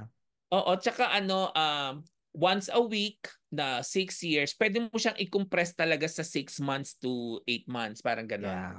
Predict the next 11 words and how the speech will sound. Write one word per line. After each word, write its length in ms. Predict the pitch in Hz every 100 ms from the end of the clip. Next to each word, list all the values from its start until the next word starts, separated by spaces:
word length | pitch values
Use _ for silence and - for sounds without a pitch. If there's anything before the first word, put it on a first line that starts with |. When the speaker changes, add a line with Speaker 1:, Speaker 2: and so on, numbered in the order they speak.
| -
Speaker 2:
Mm-hmm. 380 | - 113 104 104
Speaker 1:
Badal 200 | 165 202 156
daily, 560 | 180 180 160 170 131
day, 240 | 135 165 160
naging 320 | 180 170 190 165
daily 320 | 170 165 160
ang 160 | 151
Ana 240 | 143 139 135
Karenina 720 | 131 123 131 127 127 123 120
itong 240 | - 156
remake. 480 | 131 120 107 98 92